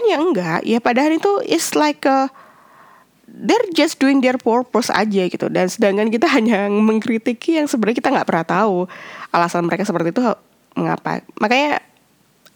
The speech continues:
aku pernah baca juga kemarin tuh, we have to learn about, eh, apa namanya, empati gitu.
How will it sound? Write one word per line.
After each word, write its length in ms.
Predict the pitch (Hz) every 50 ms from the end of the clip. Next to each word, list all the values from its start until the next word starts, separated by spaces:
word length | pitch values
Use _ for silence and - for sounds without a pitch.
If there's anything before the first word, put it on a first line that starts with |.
| _ _ -
aku 160 | - 226 240
pernah 180 | 269 269 254 247 233
baca 100 | 208 214
juga 220 | 220 214 196 - - -
kemarin 240 | 220 220 214 220
tuh, 160 | 226 277 277 285 - - - - - - - - - - -
we 80 | 285
have 160 | 311 330 330 330 -
to 100 | - 294 285
learn 240 | 277 277 269 262 247
about, 340 | - 220 214 226 208 202 - -
eh, 640 | - 214 202 196 196 190 190 185 185 180 180 180 180 - -
apa 120 | - - 190
namanya, 320 | 180 170 165 175 185 208
empati 640 | - 202 202 196 196 190 - - 190 190 175 170 160
gitu. 160 | 160 156 156